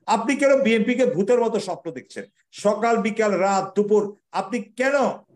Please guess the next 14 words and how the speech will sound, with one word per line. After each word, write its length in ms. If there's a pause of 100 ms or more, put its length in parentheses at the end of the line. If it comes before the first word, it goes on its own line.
(120)
তারেক 240
জিয়া 200
সাহেব, 320
বেগম 300
জিয়া 200
সাহেবের 240
সংসার 380
বাঁচিয়েছেন, 640 (280)
জিয়াউর 260
রহমান 200
সাহেবকে 380
এই 120
কথা 180
বলেছেন, 460